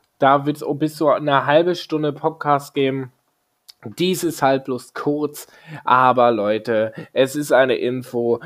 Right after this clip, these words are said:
Freut euch drauf, die Tage kommen vielleicht mehrere. Das Thema ist übrigens Minecraft zweitausendzwanzig, Leute. Minecraft zweitausendzwanzig.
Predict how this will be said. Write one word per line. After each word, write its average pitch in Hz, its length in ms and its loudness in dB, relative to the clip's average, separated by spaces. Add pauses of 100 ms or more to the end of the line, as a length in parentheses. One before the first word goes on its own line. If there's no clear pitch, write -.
(160)
Freut 135 420 2
euch 143 160 4
drauf, 120 320 4
die 120 160 -6
Tage 117 400 0
kommen 135 320 -2
vielleicht 123 580 -2
mehrere. 117 680 -2 (800)
Das 131 300 2
Thema 147 400 6
ist 135 200 0
übrigens 120 720 -2
Minecraft 131 920 2
zweitausendzwanzig, 131 2000 -2
Leute. 123 640 -2 (360)
Minecraft 110 540 -2
zweitausendzwanzig. 98 1500 -10